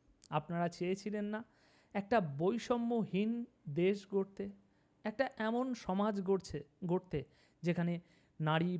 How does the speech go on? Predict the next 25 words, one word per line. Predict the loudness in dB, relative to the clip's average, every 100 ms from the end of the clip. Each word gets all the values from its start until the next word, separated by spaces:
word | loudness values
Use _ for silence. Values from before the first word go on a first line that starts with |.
| -2
পুরুষ, | 0 2 0 -2 -4
হিন্দু, | 0 0 2 2
মুসলিম, | 2 -2 -4 -2 0 0 -2
ধর্ম, | -2 0 0 -2 -2
বর্ণ, | 0 2 2 0 -2
লিঙ্গ | 0 0 2 4 4
নির্বিশেষে | 4 2 0 -2 -2 -4 -6 -10 _ _ -16
সবার | -2 2 2 0
সমান | -8 -6 -2 -2 -2
অধিকার | -4 -2 -2 -4 -6
থাকবে? | -8 -10 -10 -14 _ _ _ _ -2
আপনারা | -2 0 -4
চেয়েছিলেন | -2 -2 -2 -2 -2
না | -2 -4 -8 _ -16 0
দেশে | 0 2 0
বাক | 0 -2 -4
স্বাধীনতা | -2 -2 0 -2 -2 -2
থাকবে? | -2 -10 -10 -12 -14 _ _ _ _ -20 -12
কোনো | -4 -2 -4 -4
একটি | -6 -4 -2 -2 -4 -8
জাতি | -2 -2 -2 -4 -4
বা | -4 -6 -6
গোষ্ঠীর | -2 -2 -2 -8 -4
মত | -2 -2 -6 -8
নয়, | -10